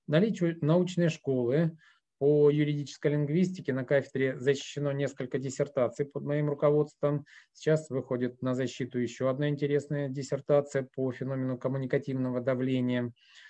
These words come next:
а, который никак не описан, методология не разработана, и как выполнять лингвистическую экспертизу, <clears throat> в общем-то, достаточно затруднительно,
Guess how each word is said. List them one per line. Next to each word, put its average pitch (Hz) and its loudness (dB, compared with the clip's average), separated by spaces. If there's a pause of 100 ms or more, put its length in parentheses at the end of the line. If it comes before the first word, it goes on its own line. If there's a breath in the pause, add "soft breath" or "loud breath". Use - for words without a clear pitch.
(460 soft breath)
а, - -4
который 127 0
никак 127 0
не 131 0
описан, 147 0
методология 127 0
не 123 0
разработана, 120 0
и 117 0
как 123 0
выполнять 123 -2
лингвистическую 123 -4
экспертизу, 151 0
<clears throat> - -
в 139 8
общем-то, 127 -4 (180)
достаточно 123 -2
затруднительно, 123 -2